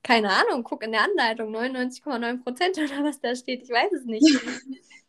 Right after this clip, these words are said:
Speaker 1: Ja, äh,
Speaker 2: Aber das ist
Speaker 1: gut.
Speaker 2: bestimmt auch nur eine Lüge.
Speaker 1: <laughs>
Speaker 2: Also neunundneunzig Komma neun Prozent Sicherheit, also, ja,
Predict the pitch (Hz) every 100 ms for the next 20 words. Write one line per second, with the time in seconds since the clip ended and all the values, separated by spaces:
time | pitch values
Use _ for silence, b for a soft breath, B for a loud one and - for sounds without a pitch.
0 | - _ _ B B B 233 240 B -
1 | 254 - 247 269 339 277 285 254 247 277
2 | 254 226 214 226 202 185 - 220 214 208
3 | 220 240 240 247 - 269 240 202 254 -
4 | - 277 - 254 254 - 214 226 277 254
5 | 254 233 240 - 208 202 196